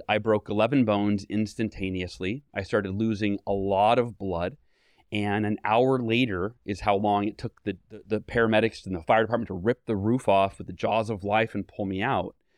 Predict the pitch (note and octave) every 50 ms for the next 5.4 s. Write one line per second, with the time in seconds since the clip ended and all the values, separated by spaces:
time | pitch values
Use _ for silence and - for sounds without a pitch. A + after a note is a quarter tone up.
0 | _ _ _ _ - G#2 G#2 G#2 G#2 G2+ G2 F#2+ F#2 C3+ C#3+ A2+ G2+ G2+ G2+ -
1 | - G2 F#2+ F#2+ G2+ G2+ - - G2+ F#2+ - G2+ G#2 G2 F#2+ - - F#2+ F2 -
2 | - _ _ _ _ _ _ _ _ _ _ _ _ _ - - - G2+ F#2+ F#2+
3 | G2 G2 F#2+ F#2+ F#2 F#2 G2 G2+ G#2 G2+ G2 - - B2 A2+ A2+ G#2+ - - A2
4 | A2 G#2+ G#2+ G#2+ G#2 - F#2+ F2+ E2+ - - A2+ A2+ - - - - A2 - -
5 | B2 A2 G2 F#2 F#2 F#2 F#2 F#2+